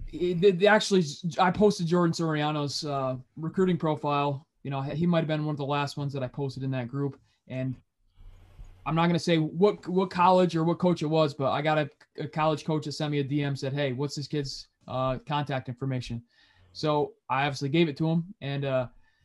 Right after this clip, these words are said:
I, I don't know if, you know, that's gonna add on to his list as well. I don't know, you know, where they've gone since then,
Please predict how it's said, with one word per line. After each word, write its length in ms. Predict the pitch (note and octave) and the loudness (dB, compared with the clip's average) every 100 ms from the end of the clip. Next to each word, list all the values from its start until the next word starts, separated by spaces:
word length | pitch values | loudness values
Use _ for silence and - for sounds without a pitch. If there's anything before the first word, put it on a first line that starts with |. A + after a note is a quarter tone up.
| _ - _ - - | _ -20 _ -20 -4
I, 240 | B2 D3 E3 | 0 4 6
I 40 | |
don't 140 | F3 F3 | 6 6
know 140 | E3+ | 4
if, 220 | D3+ - _ | 2 -6 _
you 100 | D#3+ | -4
know, 220 | D3 C#3+ C#3 | -2 -4 -2
that's 280 | D#3+ D#3+ | -2 0
gonna 140 | - D#3+ | 0 2
add 200 | D#3+ D#3 | 4 4
on 160 | D#3+ D3 | 2 4
to 160 | D#3+ | 4
his 260 | D#3+ D3+ D3+ | 4 2 0
list 220 | E3 - | 0 0
as 140 | C#3 | -6
well. 340 | C3+ C#3+ E3 D#3+ | -2 2 2 0
I 60 | C#3+ | -4
don't 80 | D3+ | -2
know, 320 | D3 D3 - - _ | 0 -2 -6 -16 _
you 100 | - | -8
know, 80 | C#3+ | -4
where 200 | C#3 D3 | -2 -2
they've 200 | C#3+ C3+ | -2 -2
gone 300 | C#3 C#3 D3 | -2 -2 -2
since 280 | - F3 C#3 | -2 -4 -4
then, 260 | D3 D3+ | -4 -2